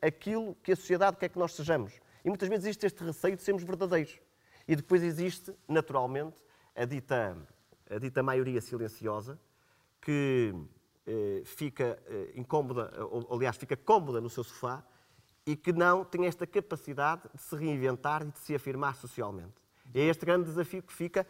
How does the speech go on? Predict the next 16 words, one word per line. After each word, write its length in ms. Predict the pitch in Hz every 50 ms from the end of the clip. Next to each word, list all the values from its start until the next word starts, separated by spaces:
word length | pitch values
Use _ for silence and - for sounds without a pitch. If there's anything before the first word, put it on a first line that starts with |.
| - - _ -
para 100 | - 135
quem 140 | - 170
nos 180 | 180 165 143 117
ouve 260 | 135 151 175 175 175
e 20 | 143
para 140 | - 151
nós 220 | 147 143 127 120 -
todos, 360 | - 120 123 139 - - - _ _ - _
é 80 | - 131
termos 200 | - - 165 151
esta 200 | 165 156 - 160
capacidade 640 | - - 151 - 151 135 - 151 143 165 165 151
de 60 | - -
sermos, 480 | - - 165 151 131 120 107 - - - - - - _ _ -
eh, 160 | - 120 120
transparentes, 800 | - - 175 175 165 170 - - 131 139 160 196 - - -